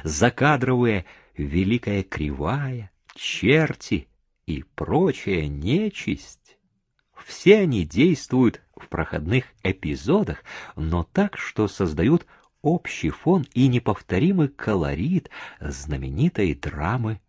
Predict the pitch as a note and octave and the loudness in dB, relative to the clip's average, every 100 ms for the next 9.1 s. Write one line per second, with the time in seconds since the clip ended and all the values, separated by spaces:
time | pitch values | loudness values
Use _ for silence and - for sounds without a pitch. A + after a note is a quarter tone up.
0 | _ _ _ E2 D2 - - - - G1+ | _ _ _ -8 -8 -12 -18 -18 -18 -18
1 | - _ _ _ _ _ _ _ _ - | -20 _ _ _ _ _ _ _ _ -20
2 | - - - - F2+ B2+ B2 - - - | -20 -18 -10 0 4 4 2 -4 -8 -2
3 | F2+ D#2+ D2+ D#2 C#2+ E2+ - _ _ _ | 0 0 -4 -4 -6 -14 -20 _ _ _
4 | _ - C#3 D3+ F#2+ D2 - - C#2+ - | _ 2 6 6 4 -4 -6 -6 -6 -6
5 | D2 G#2 F2 E2 - - - C2+ D2+ G#2+ | -4 -2 -2 -4 -6 -10 -10 -6 -2 -2
6 | - - - - C#2 C#2 F2 A#2+ A#2+ - | -4 -12 -20 -14 -8 -4 2 4 2 -2
7 | - - C2 C#2 C#2+ F2 C#3 A#2+ A#2+ - | -16 -10 -8 -6 -2 0 0 0 -4 -6
8 | D#2 D2+ C#2+ C2 C#2+ A#2+ - - F#2+ - | -8 -6 -6 -6 -2 -4 -4 -6 -6 -6